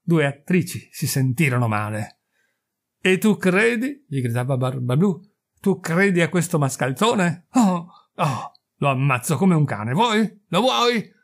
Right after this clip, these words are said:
Ne farò una bistecca, lo frantumerò.» E tutti coloro che passeggiavan quella sera nel teatro comunale, presso il teatro estivo, narrano ora d'aver visto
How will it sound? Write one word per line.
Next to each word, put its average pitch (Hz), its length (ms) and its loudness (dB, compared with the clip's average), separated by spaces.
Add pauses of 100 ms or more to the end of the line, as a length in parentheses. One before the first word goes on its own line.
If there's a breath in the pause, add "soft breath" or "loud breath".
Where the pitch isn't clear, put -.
(300 soft breath)
Ne 135 180 -6
farò 175 340 2
una 208 120 4
bistecca, - 800 0
lo 175 240 2
frantumerò.» 202 880 2 (1000)
E 127 180 -2
tutti 208 400 -2
coloro 185 360 -2
che 180 160 -4
passeggiavan 185 840 -2
quella 185 340 -2
sera 190 280 0
nel 170 220 4
teatro 160 340 -2
comunale, 117 560 0 (380 loud breath)
presso 120 360 -6
il 117 100 -4
teatro 123 340 -4
estivo, 202 500 -4 (680)
narrano 131 460 -2
ora 143 180 -2
d'aver 127 320 -2
visto 117 580 -4